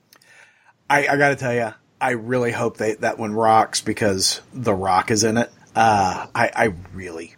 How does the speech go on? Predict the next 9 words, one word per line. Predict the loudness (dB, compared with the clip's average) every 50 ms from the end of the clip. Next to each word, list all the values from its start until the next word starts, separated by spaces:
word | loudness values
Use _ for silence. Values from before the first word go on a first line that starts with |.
| _
really | -14 -12 -12 -10 -2 2 4 4 4 4 0
think | -2 -2 -4 -2
he's | -2 -2 -2 -2
a | -4
great | -6 -6 -6 -6 -6 _
cast | -6 -4 -2 -2 -2 -4 -6
as | -8 -10 -10
Black | _ -6 -6 -6 -6 -8
Adam. | -10 -10 -10 -12 -16